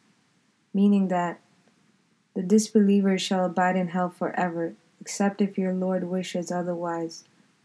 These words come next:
For whatever he pleases, he has the power to carry out. But the same was not said about the dwellers of paradise, for in their case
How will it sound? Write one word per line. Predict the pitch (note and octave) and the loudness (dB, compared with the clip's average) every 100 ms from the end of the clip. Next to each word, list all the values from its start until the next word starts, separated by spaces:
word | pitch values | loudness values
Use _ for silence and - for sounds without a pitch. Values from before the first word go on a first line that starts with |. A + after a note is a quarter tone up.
| - | -4
For | F#3+ | -2
whatever | F#3 F3+ G3 G#3+ | 0 0 2 4
he | G#3+ A3 | 4 2
pleases, | - G3+ F#3+ F3 F#3 F3+ | 0 -2 -2 -4 -6 -4
he | F#3 | -4
has | F#3 F#3 | -2 -4
the | - | -6
power | E3+ F3+ F3+ F3 | -8 -4 -2 -2
to | F3 - | -6 -12
carry | - F3 F3 E3+ | -10 -6 -4 -4
out. | E3+ E3 - _ _ _ _ _ _ _ - | -6 -8 -14 _ _ _ _ _ _ _ -10
But | F3+ | -4
the | G3 | -2
same | - G#3+ A3 | 2 4 6
was | G#3+ | 4
not | G3+ F3+ | 0 -2
said | - F#3 F#3 | -2 -2 -2
about | F3 F3 E3+ | -2 -4 -6
the | |
dwellers | E3 F3 F3 F3 F3 E3+ | -6 -4 -2 -2 -6 -6
of | E3+ - | -10 -6
paradise, | F3 F3 E3+ F3+ E3+ F3 | -4 -4 -4 -6 -6 -10
for | - F3 | -8 -6
in | F3 F3 | -4 -2
their | F#3 | -2
case | G3+ - G#3 G#3 G#3 | -2 0 2 2 0